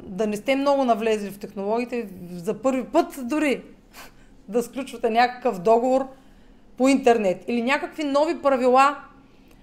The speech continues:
да се узаконят, които да, а, улеснят.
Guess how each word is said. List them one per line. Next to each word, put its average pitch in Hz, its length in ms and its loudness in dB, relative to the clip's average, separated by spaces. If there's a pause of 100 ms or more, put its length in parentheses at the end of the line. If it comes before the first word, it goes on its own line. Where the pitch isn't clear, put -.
(200)
да 196 140 2
се 240 120 0
узаконят, 226 680 0
които 277 360 -6
да, 269 500 4 (560)
а, 247 840 6 (420)
улеснят. 262 840 2